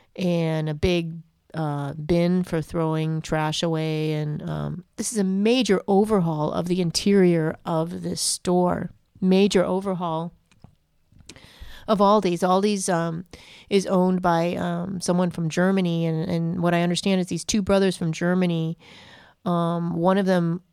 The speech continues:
owns Aldi's and one owns Trader Joe's. If, if I'm understanding this correctly, let me know if I'm wrong. But, um, last I'd heard, these two brothers from Germany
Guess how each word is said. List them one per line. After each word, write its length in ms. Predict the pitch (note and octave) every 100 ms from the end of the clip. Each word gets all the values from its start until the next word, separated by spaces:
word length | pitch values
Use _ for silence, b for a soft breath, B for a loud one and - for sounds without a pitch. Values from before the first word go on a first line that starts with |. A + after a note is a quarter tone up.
| -
owns 540 | F#3 F3+ F3 F3 - -
Aldi's 400 | E3+ E3+ E3+ E3
and 140 | E3
one 180 | D#3+ E3
owns 260 | E3 E3 -
Trader 300 | - F3+ E3
Joe's. 520 | E3+ E3 F#3+ A3 -
If, 280 | A3 F3+ - _
if 140 | G3+ F3+
I'm 140 | F3
understanding 460 | F3+ E3+ - F#3 F3+
this 140 | F3
correctly, 640 | - F#3 F3+ G#3+ G#3 A3
let 180 | G3+ F#3+
me 100 | A3
know 160 | A#3+ A#3+
if 120 | G#3+
I'm 140 | G3
wrong. 400 | G#3+ F#3+ D#3+ D#3+
But, 360 | E3 E3 E3+ -
um, 340 | E3 D#3+ E3
last 320 | F3 F3 F3
I'd 200 | G3+ F#3
heard, 360 | F#3 F3+ E3+ E3 B B B B
these 140 | G3+
two 160 | - F#3+
brothers 480 | F3+ F3 F3 F3 E3+
from 220 | E3+ E3
Germany 500 | E3+ E3+ E3 E3 E3